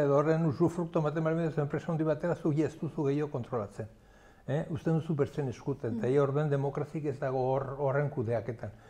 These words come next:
Speaker 1: Eta gauza berdina gertatzen ari zaigu zaharretxeekin. Eh, zaharretxetan hainbeste ere hildako izan da, Nafarren hildakoak erdiak izan dire zaharretxetan. Baina bada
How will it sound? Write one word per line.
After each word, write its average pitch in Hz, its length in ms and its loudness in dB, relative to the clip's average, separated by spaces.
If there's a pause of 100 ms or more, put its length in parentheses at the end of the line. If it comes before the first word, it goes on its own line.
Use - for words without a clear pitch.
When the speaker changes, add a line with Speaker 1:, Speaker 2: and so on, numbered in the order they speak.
(280)
Speaker 1:
Eta 135 200 0
gauza 165 300 4
berdina 165 460 0
gertatzen 139 480 -4
ari 139 160 0
zaigu 143 340 0
zaharretxeekin. 120 880 -2 (1800)
Eh, 131 640 0
zaharretxetan 190 840 2 (720)
hainbeste 147 520 2
ere 139 140 0
hildako 135 340 0
izan 117 260 -4
da, 123 200 2
Nafarren 147 480 -2
hildakoak 147 600 0 (100)
erdiak 160 440 0
izan 147 280 -2
dire 156 200 0
zaharretxetan. 120 760 -4 (800)
Baina 175 220 6
bada 226 280 6